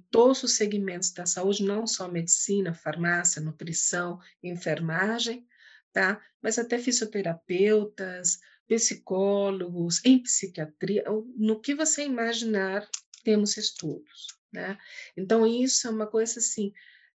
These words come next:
é, para nós, né, que trabalhamos com esses biocompostos, é, é uma coisa, é gratificante, né? Porque estamos mais, cada vez mais nos voltando,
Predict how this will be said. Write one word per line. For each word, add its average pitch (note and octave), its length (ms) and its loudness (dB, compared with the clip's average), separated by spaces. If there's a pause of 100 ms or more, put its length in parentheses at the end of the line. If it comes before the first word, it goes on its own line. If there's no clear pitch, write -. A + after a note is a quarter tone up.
é, F3 220 2
para A3 440 4
nós, F3 640 0
né, F#3 240 -2
que G3+ 120 -6
trabalhamos G3+ 840 2
com - 120 -12
esses F3 280 -10
biocompostos, F3+ 800 -2
é, E3+ 360 -4
é F3+ 60 -6
uma G3 160 -4
coisa, G#3 300 -4
é F3+ 280 -6
gratificante, - 1200 -2 (640)
né? F3 280 2
Porque G3+ 180 -6
estamos G#3+ 360 2
mais, G#3+ 300 2
cada B3 300 -6
vez G#3 240 2
mais G3 260 -4
nos B3 180 -6
voltando, A3 920 -6